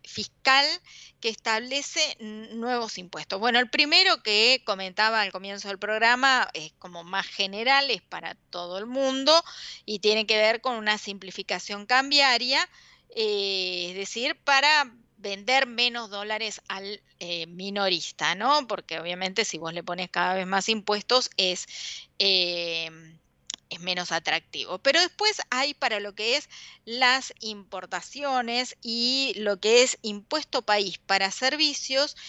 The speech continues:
e impuesto país para bienes. Vamos caso por caso. Impuesto país para servicios. Generaliza el impuesto país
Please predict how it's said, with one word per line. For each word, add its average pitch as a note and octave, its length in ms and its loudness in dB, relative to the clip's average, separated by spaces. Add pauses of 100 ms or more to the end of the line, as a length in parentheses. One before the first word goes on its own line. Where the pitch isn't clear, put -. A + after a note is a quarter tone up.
(340)
e A#3+ 120 4
impuesto C4 720 -2
país A3+ 300 0
para F#3 340 -2
bienes. E3 500 -10
Vamos E4+ 460 2 (380)
caso B3+ 300 0
por F3+ 200 -12
caso. E3+ 380 -14
Impuesto D#4+ 520 -8
país B3+ 240 -2
para G#3 300 -4
servicios. D#3 840 -10 (600)
Generaliza D4+ 760 4
el C#4 60 -10
impuesto B3 400 -10
país B3+ 420 -4